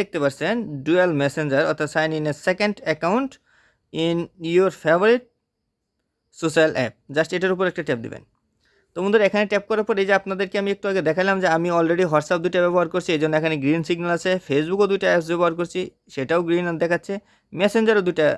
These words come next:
ব্যবহার করছি, এই জন্য গ্রিন দেখাচ্ছে। কিন্তু আমি কিন্তু Snapchat দুইটা ব্যবহার করি নাই, এই জন্য এখানে কিন্তু আমাদের এরকম দেখাচ্ছে না, অর্থাৎ এখানে হোয়াইট সিগন্যাল দেখাচ্ছে। আমরা কি করব, আমি Snapchat-টা আপনি, দেখাই দিচ্ছি, বাকিগুলো আপনার সেম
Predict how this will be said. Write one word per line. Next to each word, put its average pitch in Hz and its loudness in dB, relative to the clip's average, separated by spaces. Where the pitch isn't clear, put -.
ব্যবহার 156 2
করছি, 175 -4
এই 156 -6
জন্য 143 0
গ্রিন 127 -2
দেখাচ্ছে। 120 -6
কিন্তু 180 -4
আমি 151 -4
কিন্তু 196 0
Snapchat 165 0
দুইটা 180 2
ব্যবহার 160 2
করি 170 0
নাই, 87 -12
এই 147 -2
জন্য 190 0
এখানে 170 0
কিন্তু 180 -2
আমাদের 165 2
এরকম 170 -2
দেখাচ্ছে 147 -2
না, 123 -6
অর্থাৎ 165 -2
এখানে 156 0
হোয়াইট 156 2
সিগন্যাল 143 0
দেখাচ্ছে। 160 0
আমরা 156 0
কি 180 -4
করব, 202 0
আমি 165 -2
Snapchat-টা 175 -2
আপনি, 196 -6
দেখাই 185 0
দিচ্ছি, 196 -2
বাকিগুলো 165 0
আপনার 156 -4
সেম 160 -2